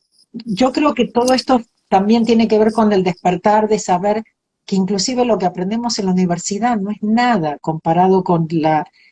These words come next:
con la, la sabiduría del universo y todo lo que podemos, todo lo que tal vez se nos negó,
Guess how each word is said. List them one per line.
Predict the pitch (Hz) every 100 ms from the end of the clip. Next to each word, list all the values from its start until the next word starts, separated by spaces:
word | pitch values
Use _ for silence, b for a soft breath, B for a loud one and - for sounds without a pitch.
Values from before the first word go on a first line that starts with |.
| _
con | 170 160 156
la, | 160 151 156
la | 156
sabiduría | - 165 165 165 190 180
del | 160 156
universo | 156 160 220 185 - 156
y | 143
todo | 190 208
lo | 214 180
que | 165
podemos, | 175 180 180 175 - _ _ _ _ -
todo | 196 214
lo | 202 196
que | 170
tal | 175 170
vez | 202 -
se | 196
nos | 185 165
negó, | 165 165 208 220 240 -